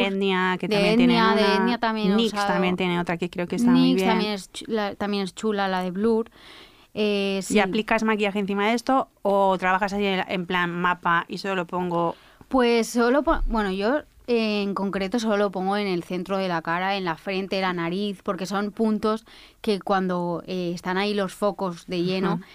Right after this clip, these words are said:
Speaker 2: entre el calor de los focos y tal, pues, eh, por lo que sea la piel, eh,
Speaker 1: Ujú.
Speaker 2: tiende a, tiende a brillar, pues, en la punta de la nariz, por ejemplo, en la barbilla, en la frente, que son las zonas, pues,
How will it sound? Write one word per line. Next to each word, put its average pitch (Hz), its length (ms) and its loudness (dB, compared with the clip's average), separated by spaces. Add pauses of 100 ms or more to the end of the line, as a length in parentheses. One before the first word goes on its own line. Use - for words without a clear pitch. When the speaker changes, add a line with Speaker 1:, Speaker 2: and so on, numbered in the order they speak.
(120)
Speaker 2:
entre 196 220 -2
el 185 100 -2
calor 196 320 2
de 214 100 0
los 214 160 0
focos 208 480 -2
y 208 80 -4
tal, 202 280 0
pues, 208 420 -4
eh, 170 220 -6
por 165 140 -10
lo 165 60 -8
que 175 100 -12
sea 180 180 -4
la 175 140 -2
piel, 180 320 -6 (540)
eh, 190 300 -2 (140)
Speaker 1:
Ujú. 170 100 -12
Speaker 2:
tiende 208 300 2
a, 185 440 0
tiende 202 220 -2
a 202 60 2
brillar, 202 280 0
pues, 196 140 -6
en 175 120 -6
la 165 120 -4
punta 185 240 -6
de 170 80 -2
la 165 100 -2
nariz, 220 460 0
por 196 140 -2
ejemplo, 208 560 0
en 202 60 -4
la 175 100 0
barbilla, 180 500 -4
en 180 60 -2
la 165 100 -4
frente, 170 540 -6
que 170 160 -16
son 185 200 -4
las 175 180 -4
zonas, 202 300 -4
pues, 185 300 -6